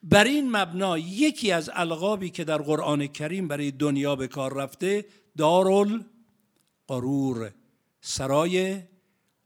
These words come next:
گول زدن و فریب دادن. آیهٔ صد و هشتاد و پنج سورهٔ مبارکهٔ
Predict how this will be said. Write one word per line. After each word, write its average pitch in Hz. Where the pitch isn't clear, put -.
گول 131
زدن 123
و 123
فریب 113
دادن. 110
آیهٔ 147
صد 156
و 139
هشتاد 131
و 127
پنج 147
سورهٔ 135
مبارکهٔ 127